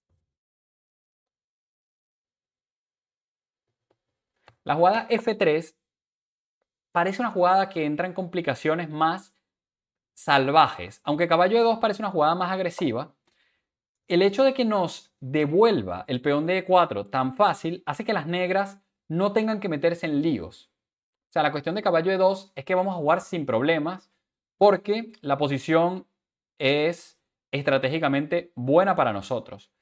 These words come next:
Ahora, F tres, el blanco quiere quedarse con calidad de más.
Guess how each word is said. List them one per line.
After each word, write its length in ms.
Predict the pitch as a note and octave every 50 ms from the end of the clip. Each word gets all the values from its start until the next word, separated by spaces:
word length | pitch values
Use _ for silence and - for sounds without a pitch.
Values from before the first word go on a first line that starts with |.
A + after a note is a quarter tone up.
| _ _ _
Ahora, 400 | - F3 G#3+ G3+ - - - - _ _ _ _ - _
F 240 | F3+ G#3 G3+ B3+ B3
tres, 480 | A#3+ A3+ A3 A3 A3+ A3+ - _ _ _ _ _ _ _ _ _ _ _
el 100 | D3+ D3
blanco 280 | D#3+ E3 E3+ E3+ A3
quiere 160 | A3 A#3 A3 G#3+
quedarse 300 | F#3+ F#3 F#3 F#3+ A#3 G#3+
con 180 | - - F#3+
calidad 420 | G3 E3+ D3+ C#3+ C3+ C3 C#3+ E3+ F#3
de 120 | E3+ B2+
más. 420 | B2 C#3+ D3 - - - - _